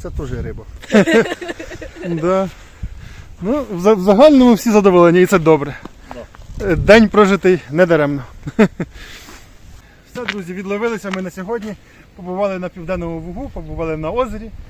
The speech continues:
Speaker 2: Сподобалось. В принципі, тут взагалі на озері ок-, окунь таку роздачу нам давав, що капець, один за одним. Просто маса емоцій і получили задоволення. На Бугу то щось не дуже клювало, та й лід там такий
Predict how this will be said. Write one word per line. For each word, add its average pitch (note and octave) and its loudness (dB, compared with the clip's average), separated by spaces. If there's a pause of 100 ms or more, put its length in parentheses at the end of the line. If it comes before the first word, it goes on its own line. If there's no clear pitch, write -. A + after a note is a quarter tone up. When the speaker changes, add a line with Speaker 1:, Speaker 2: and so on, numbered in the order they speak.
(160)
Speaker 2:
Сподобалось. D#4+ -8
В - -20
принципі, G3+ -8
тут G#3+ -12
взагалі F#3 -8
на E3+ -6
озері F3+ -8 (380)
ок-, F#3+ -12
окунь G#3+ -4
таку G#3 -10
роздачу A#3 -6
нам G3+ -6
давав, F#3+ -6
що G3 -16
капець, E3 -8 (120)
один G3+ -10
за G3+ -8
одним. D3 -8 (480)
Просто E3+ -8 (180)
маса E3+ -6
емоцій F3+ -10 (360)
і E3 -8 (140)
получили E3+ -10
задоволення. D3 -10 (720)
На A3 -4
Бугу C4 -8
то F3+ -14
щось E3 -16
не F#3 -8
дуже G3+ -10
клювало, F#3 -10
та C4 -10
й A#3 -8
лід G#3 -12
там D3+ -10
такий D3 -14